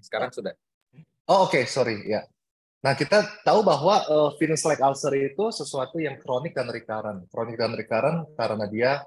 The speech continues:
Speaker 2: seringkali berulang dan, eh, tentunya menyebabkan biaya kesehatan yang meningkat dan kualitas hidup penderitanya yang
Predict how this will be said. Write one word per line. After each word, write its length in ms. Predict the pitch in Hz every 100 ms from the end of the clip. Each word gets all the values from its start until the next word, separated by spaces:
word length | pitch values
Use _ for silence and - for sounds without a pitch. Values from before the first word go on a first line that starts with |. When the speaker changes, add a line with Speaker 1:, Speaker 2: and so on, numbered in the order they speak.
| _ _ _
Speaker 2:
seringkali 420 | - 160 147 139 131
berulang 680 | 120 120 110 107 101 127 - - _ _ _
dan, 340 | 143 185 214
eh, 540 | - 147 147 143 143 139
tentunya 600 | 147 143 147 139 180 190 - - _
menyebabkan 880 | 127 131 127 120 - 165 170 156 160
biaya 480 | 127 127 117 120 113
kesehatan 640 | - - 117 117 _ 117
yang 160 | 117 113
meningkat 400 | 110 107 147 143 139
dan 160 | 147
kualitas 380 | - 113 110 -
hidup 240 | 104 107 - _ -
penderitanya 680 | 117 110 110 104 104 113
yang 240 | 135 123